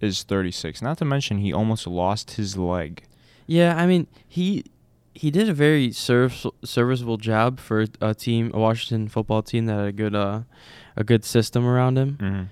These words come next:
Speaker 2: as far as, but he didn't have that many weapons, I guess. But he had a good defense, so all he had to do
Speaker 1: Scary
Speaker 2: was just
Speaker 1: Terry,
Speaker 2: not
Speaker 1: baby.
Speaker 2: screw the game up. <laughs> Yeah, I mean, Scary Terry is a beast. Eh, on Antonio Gibson also, but they didn't, they didn't really have any,
Speaker 1: Oh, yeah,
Speaker 2: anyone else.
Speaker 1: outside of that, yeah, for sure.
Speaker 2: Yeah.
Speaker 1: I
Speaker 2: I mean
Speaker 1: mean,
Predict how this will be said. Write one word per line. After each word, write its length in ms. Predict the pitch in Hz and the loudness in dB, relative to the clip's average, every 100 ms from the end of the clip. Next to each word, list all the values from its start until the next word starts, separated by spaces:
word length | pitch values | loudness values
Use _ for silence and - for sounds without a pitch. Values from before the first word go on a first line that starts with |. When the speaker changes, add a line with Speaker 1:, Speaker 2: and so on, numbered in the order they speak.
| - | -8
Speaker 2:
as 160 | 104 107 | -6 -2
far 240 | 113 107 | 2 2
as, 180 | 107 107 | 2 0
but 180 | - 127 | 2 2
he 100 | 143 | 4
didn't 120 | 185 165 | 2 2
have 100 | 117 | 2
that 100 | 107 | 0
many 160 | 107 | 0
weapons, 340 | 98 101 101 101 | 0 -2 -4 -4
I 120 | 101 | -2
guess. 240 | 104 107 | -2 -2
But 160 | - 113 | -2 0
he 60 | |
had 100 | 135 | 2
a 20 | 127 | 2
good 160 | 113 | 0
defense, 460 | 110 107 - 113 123 | 0 -2 -2 -2 -2
so 180 | - 98 | -4 -2
all 140 | 104 | -2
he 80 | 107 | -2
had 80 | 104 | -2
to 40 | |
do 0 | |
Speaker 1:
Scary 160 | 101 101 | 0 0
Speaker 2:
was 100 | 104 | 0
just 100 | 104 | 0
Speaker 1:
Terry, 160 | 107 127 | 2 2
Speaker 2:
not 140 | 101 | 2
Speaker 1:
baby. 140 | 95 92 | 0 0
Speaker 2:
screw 220 | 95 104 | -2 -2
the 80 | 101 | -2
game 220 | 101 101 | -2 -2
up. 120 | 110 | -4
<laughs> 40 | - | 0
Yeah, 420 | 104 117 120 123 - - - - - | 2 2 2 -2 -2 -14 -18 -16 0
I 100 | 135 | 4
mean, 160 | 160 117 | 6 4
Scary 260 | - 165 | 4 4
Terry 280 | 175 156 147 | 6 4 6
is 100 | 135 | 4
a 40 | 117 | 2
beast. 440 | 117 113 117 - | 0 0 -2 -10
Eh, 160 | - 90 - | -6 -4 -2
on 220 | 120 107 | 0 2
Antonio 420 | 117 - 139 127 | 0 2 4 4
Gibson 340 | 113 110 107 | 2 -2 -2
also, 380 | 104 104 - 101 | -2 -2 -4 -6
but 220 | 101 104 - - - - | -4 -6 -8 -16 -20 2
they 80 | 123 | 4
didn't, 320 | 117 - 113 | 4 0 -2
they 80 | 113 | 0
didn't 140 | 110 | 0
really 180 | 104 104 | 0 -2
have 340 | 104 101 98 - _ | -4 -6 -6 -16 _
any, 240 | 104 101 | -8 -4
Speaker 1:
Oh, 120 | 92 98 | -2 0
yeah, 60 | |
Speaker 2:
anyone 240 | 104 98 95 | -2 -4 -4
else. 240 | 98 95 | -6 -4
Speaker 1:
outside 160 | 101 92 | -4 -4
of 60 | 87 | -4
that, 180 | 85 87 | -6 -8
yeah, 160 | 87 | -10
for 180 | 90 - | -12 -10
sure. 120 | - | -4
Speaker 2:
Yeah. 260 | 90 85 127 - _ _ _ _ _ - - _ _ - - | -2 -2 -4 -10 _ _ _ _ _ -20 -20 _ _ -14 -2
Speaker 1:
I 60 | |
Speaker 2:
I 20 | |
mean 180 | 139 196 | 0 0
Speaker 1:
mean, 80 | 170 | -2